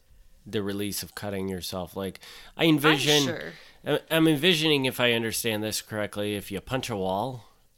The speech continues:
Speaker 1: would that have the same effect, or?
Speaker 2: Probably, but if you punch a wall, you're gonna do damage to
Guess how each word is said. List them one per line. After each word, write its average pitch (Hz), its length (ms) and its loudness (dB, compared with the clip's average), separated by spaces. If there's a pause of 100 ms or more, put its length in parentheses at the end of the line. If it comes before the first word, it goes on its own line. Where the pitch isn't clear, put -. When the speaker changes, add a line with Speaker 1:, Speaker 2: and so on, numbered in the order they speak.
Speaker 1:
would 104 140 -8
that 107 180 -4
have 98 240 -6
the 107 80 -6
same 107 340 -4
effect, 113 500 -8
or? 101 380 -10
Speaker 2:
Probably, 165 600 -4
but 175 180 -2
if 170 160 -6
you 202 80 -8
punch 196 300 -6
a 175 40 -4
wall, 156 440 -2
you're 151 160 -8
gonna 165 240 -8
do 185 120 -6
damage 156 500 -6
to 147 280 -10